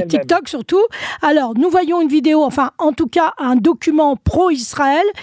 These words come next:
Speaker 2: Il suffit pas, euh, de juste re-, regarder, il faut la regarder jusqu'au bout. D'accord ? Il faut y faire un commentaire de préférence en anglais, taguer quelqu'un d'important et plutôt de préférence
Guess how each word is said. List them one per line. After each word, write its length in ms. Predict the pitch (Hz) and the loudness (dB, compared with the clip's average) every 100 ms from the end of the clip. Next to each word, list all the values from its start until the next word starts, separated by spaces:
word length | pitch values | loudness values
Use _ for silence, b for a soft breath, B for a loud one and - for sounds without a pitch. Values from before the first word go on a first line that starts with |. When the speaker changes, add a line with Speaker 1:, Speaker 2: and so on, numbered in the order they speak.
| B B | B B
Speaker 2:
Il 80 | 302 | -2
suffit 280 | - 339 349 | 2 0 0
pas, 300 | - 339 330 - | 0 -2 -2 0
euh, 200 | 277 254 | 0 2
de 160 | 202 277 | 2 0
juste 260 | 302 349 330 | 2 -2 0
re-, 300 | 311 277 240 | 0 0 0
regarder, 520 | 269 262 269 247 349 B B 302 | 0 0 0 0 -4 B B -2
il 80 | |
faut 140 | - 330 | 0 0
la 120 | 320 | 0
regarder 440 | 285 262 262 226 277 | 0 -2 -2 0 0
jusqu'au 400 | 359 370 - 392 | 0 -2 0 0
bout. 220 | 349 415 508 _ _ - | 2 2 0 _ _ -6
D'accord ? 480 | 294 - 311 320 392 B B B B - | -4 -2 0 0 0 B B B B 0
Il 140 | 294 | 0
faut 140 | - 339 | 2 0
y 80 | 262 | 0
faire 180 | 381 370 | -2 -2
un 100 | 302 | -4
commentaire 500 | 359 349 - 359 302 | -2 -2 0 -2 0
de 80 | |
préférence 580 | 320 320 - 302 311 - | -4 -2 -2 0 0 0
en 100 | 339 339 | 0 0
anglais, 320 | 339 339 381 508 B B B _ | 2 0 0 -4 B B B _
taguer 400 | 403 381 269 370 - | -2 -2 -2 -4 -2
quelqu'un 360 | 339 294 - 320 | -4 -4 0 0
d'important 580 | 311 233 226 - 330 349 | 0 0 -4 0 -2 0
et 140 | 311 | -2
plutôt 340 | - 330 - 320 | 0 -2 0 0
de 80 | 285 | 0
préférence 600 | - 311 339 294 302 | 0 -2 -2 -2 -2